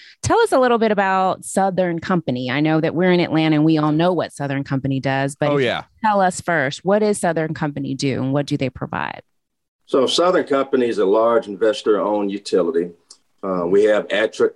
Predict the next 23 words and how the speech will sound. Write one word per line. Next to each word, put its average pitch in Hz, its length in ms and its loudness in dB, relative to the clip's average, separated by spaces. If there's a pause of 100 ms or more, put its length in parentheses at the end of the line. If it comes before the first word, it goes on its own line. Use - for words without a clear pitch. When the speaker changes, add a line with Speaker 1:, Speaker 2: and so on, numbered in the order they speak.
Speaker 3:
assets 107 480 0
in 101 160 -2
the 90 120 -2
electric 107 440 0
space, 107 540 0
as 92 100 -4
well 98 240 2
as 95 140 0
we 98 160 0
own 98 160 -2
a 85 60 -8
gas 98 300 -2
company 98 520 -2
with 80 180 -8
several 95 580 0 (460)
local 110 360 2
distribution 104 800 -2
companies. 78 680 -6 (340)
We're 202 180 4
headquartered 131 720 0
here 104 340 2
in 95 220 -2
Atlanta, 90 760 -2